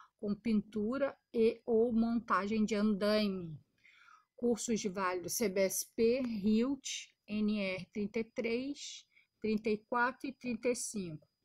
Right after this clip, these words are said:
Pois é. Certificado de montador, né? Claro. É, estando apto para trabalhar como montador de andaime. Certificado de pintura no senai,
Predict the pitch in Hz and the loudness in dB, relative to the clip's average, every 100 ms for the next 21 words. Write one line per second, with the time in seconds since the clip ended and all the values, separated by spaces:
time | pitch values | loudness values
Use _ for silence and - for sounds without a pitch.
0 | _ _ _ _ _ 147 143 175 175 - | _ _ _ _ _ -8 -6 -6 -8 -10
1 | 156 - _ _ - - - - 247 226 | -12 -14 _ _ -20 -20 -20 -2 2 2
2 | - 247 - 202 185 202 196 202 202 196 | 0 -4 -2 -2 -2 -2 0 0 -2 0
3 | 196 208 247 320 277 226 226 214 165 165 | 0 0 -2 -2 -2 -2 -2 -4 -2 -2
4 | 220 302 - _ _ _ _ _ - 180 | -4 -6 -10 _ _ _ _ _ -6 -4
5 | 170 - - 240 - - 240 247 - - | -2 -6 -2 0 0 -2 0 0 -2 2
6 | 226 - - - - 247 233 226 226 214 | 2 2 -2 -10 -4 -4 -4 -4 -4 -4
7 | 196 196 190 214 - _ _ 247 220 254 | -2 -2 0 -2 -6 _ _ -2 0 2
8 | 302 262 226 277 359 349 285 233 247 247 | 2 4 4 2 0 -2 0 0 0 0
9 | 254 240 185 151 135 123 - - - 220 | 0 -2 -2 -4 -6 -10 -12 -8 -4 -4
10 | - 233 - 202 180 175 208 - 214 208 | -4 -8 -4 -4 -4 -6 -4 -2 -2 -2
11 | - 240 302 320 233 202 185 - 226 214 | -6 -2 0 2 2 0 -2 -4 -2 0
12 | 208 196 196 208 214 269 | 2 2 2 0 0 -2